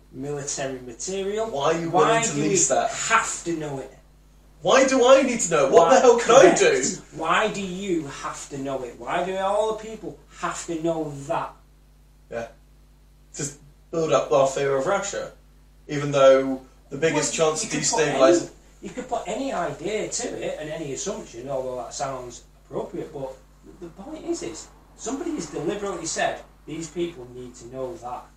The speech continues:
Speaker 2: And yet we don't need to know about the fact that the Spanish constantly send warships in around Gibraltar.
Speaker 1: I don't know that, to be honest, but
Speaker 2: They've done it repeatedly. They
Speaker 1: Well, it's
Speaker 2: constantly
Speaker 1: because
Speaker 2: keep
Speaker 1: it's
Speaker 2: doing
Speaker 1: not
Speaker 2: it.
Speaker 1: owned by Spain, is it? Gibraltar.
Speaker 2: Yeah, exactly. And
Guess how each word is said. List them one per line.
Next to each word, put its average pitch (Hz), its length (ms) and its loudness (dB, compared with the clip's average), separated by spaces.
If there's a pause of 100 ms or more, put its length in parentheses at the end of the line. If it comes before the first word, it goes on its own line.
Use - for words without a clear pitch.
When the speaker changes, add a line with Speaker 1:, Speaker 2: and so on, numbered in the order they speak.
(400)
Speaker 2:
And 139 140 -6
yet 151 200 0
we 143 100 -6
don't 156 180 2
need 143 140 -4
to 135 60 -6
know 131 180 2
about 123 200 0
the 117 60 -4
fact 120 260 -2
that - 100 -18
the 110 80 -10
Spanish - 640 -2 (340)
constantly 131 340 -2
send 117 240 -2
warships 120 440 -4
in 117 160 -6 (120)
around 117 240 -4
Gibraltar. - 460 -4 (220)
Speaker 1:
I - 40 -16
don't - 100 -18
know - 240 -20 (120)
that, - 260 -20
to - 80 -20
be - 60 -20
honest, - 220 -20
but 113 80 -14
Speaker 2:
They've 127 120 -6
done 156 180 2
it 131 60 -6
repeatedly. 127 440 2
They 113 80 -2
Speaker 1:
Well, 110 60 0
it's 117 80 2
Speaker 2:
constantly 151 280 0
Speaker 1:
because 131 140 -2
Speaker 2:
keep 120 80 -4
Speaker 1:
it's 113 100 0
Speaker 2:
doing 185 100 -2
Speaker 1:
not 156 100 -4
Speaker 2:
it. 156 60 -2
Speaker 1:
owned 135 120 -10
by 113 180 -8
Spain, 143 420 -10
is 135 120 -14
it? - 180 -18 (220)
Gibraltar. 110 280 -20 (200)
Speaker 2:
Yeah, 151 160 2
exactly. 135 400 0 (180)
And 123 280 -4